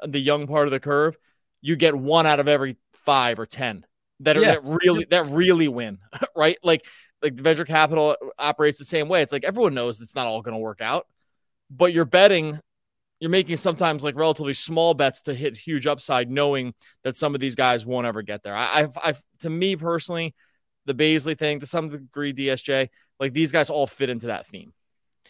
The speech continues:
Speaker 2: And by the way, just as the note here, uh, before we talk specifics on Bazley, remember, we, we just came out of the Summer League where we were talking about Noah Clowney, an incredibly young player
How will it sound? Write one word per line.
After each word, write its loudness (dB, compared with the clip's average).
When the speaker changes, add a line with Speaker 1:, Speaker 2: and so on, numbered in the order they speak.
Speaker 2:
And 2
by 6
the 4
way, 4
just -2
as -2
the -2
note 2
here, -4
uh, 0
before -4
we 0
talk -4
specifics -4
on -2
Bazley, 0
remember, 0
we, -4
we -2
just -6
came 0
out 4
of 2
the -2
Summer 0
League -2
where 4
we -2
were -2
talking 2
about 2
Noah 0
Clowney, 0
an -6
incredibly 0
young 0
player 2